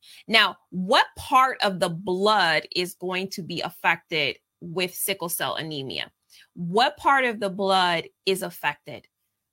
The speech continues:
Is it the plasma? Is it the white blood cells? What part of the blood are we actually going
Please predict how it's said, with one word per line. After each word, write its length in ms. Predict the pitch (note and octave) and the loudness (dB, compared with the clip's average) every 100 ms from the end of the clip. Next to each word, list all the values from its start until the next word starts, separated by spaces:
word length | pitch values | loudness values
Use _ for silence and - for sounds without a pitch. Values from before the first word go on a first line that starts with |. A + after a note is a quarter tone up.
| _ _ _ _ _ - | _ _ _ _ _ 0
Is 140 | F#3 | 0
it 100 | F3+ | -2
the 80 | E3+ | -10
plasma? 1400 | - - C#4 C#4 C#4 C4+ C4+ C4+ C4+ B3+ B3 A#3+ A#3 A#3+ _ _ _ _ _ _ _ _ _ - | -12 2 4 6 4 2 -6 -2 0 2 2 2 0 -6 _ _ _ _ _ _ _ _ _ -8
Is 320 | G3 F#3+ - - | -6 -6 -6 -4
it 300 | G3 F#3 - | -4 -6 -8
the 140 | F#3 F3 | -8 -6
white 400 | E3+ A3+ - A3 | 0 0 0 -4
blood 400 | A#3 A3+ A3+ - | 0 2 0 -2
cells? 680 | - G#3+ G#3 G#3 G#3 G#3 | -2 2 4 4 2 -2
What 400 | D#3+ F#3+ C4+ - | -8 -2 0 -2
part 300 | - E4 C4+ | 0 2 2
of 140 | A#3 A3+ | 0 -4
the 80 | |
blood 600 | F#3 F#3+ F#3 F#3 F3 E3+ - _ _ _ _ | -6 -4 0 2 2 0 -6 _ _ _ _
are 180 | G3+ G3 | 2 2
we 280 | G3 F#3+ - G3 | -2 -8 -4 0
actually 600 | G#3+ A#3 - B3+ A#3 G#3 | 2 0 -4 -4 -4 -6
going 520 | - F#3 G3 G3 | -6 -2 0 -2